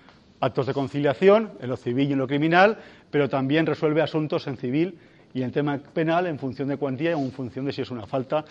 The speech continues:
de carácter leve. ¿Esto qué pone de manifiesto? Pues que esta planta judicial o la atribución de funciones contenciosas al alcalde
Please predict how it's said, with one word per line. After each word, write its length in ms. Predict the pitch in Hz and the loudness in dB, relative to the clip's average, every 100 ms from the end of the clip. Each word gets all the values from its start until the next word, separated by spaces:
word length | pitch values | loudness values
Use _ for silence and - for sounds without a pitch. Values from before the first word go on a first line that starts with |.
| - - | -14 -12
de 100 | 135 | -8
carácter 380 | 127 127 143 120 | -6 -4 -4 -4
leve. 280 | 117 98 90 - - - | -4 -6 -12 -20 -20 2
¿Esto 220 | - 277 | 2 4
qué 100 | 247 | 2
pone 260 | 254 240 240 | 4 4 4
de 60 | |
manifiesto? 760 | 233 240 240 277 285 - 135 - - - - _ _ _ - _ _ - - - - - - - - | 4 4 4 4 2 2 -2 -2 -20 -20 -20 _ _ _ -20 _ _ -20 -20 -20 -20 -20 -20 -20 0
Pues 200 | 151 - | 2 2
que 320 | 156 147 - - | 4 2 4 2
esta 360 | 180 - 180 | 4 8 8
planta 340 | 202 190 175 170 | 8 6 6 2
judicial 680 | 175 170 170 202 196 160 - - - - | 2 0 2 6 6 6 0 -18 -6 4
o 120 | 165 | 8
la 120 | 160 | 8
atribución 800 | 151 151 151 139 - 208 185 - - - - - - | 8 4 4 2 6 6 6 0 -8 -20 -20 -20 -4
de 420 | 151 160 127 - | 4 6 4 0
funciones 560 | - 160 151 175 180 190 | -4 0 2 4 4 4
contenciosas 720 | 190 175 180 165 214 170 139 | 2 2 2 0 0 0 0
al 100 | 160 | 2
alcalde 480 | 180 - 190 190 208 | 2 4 4 4 0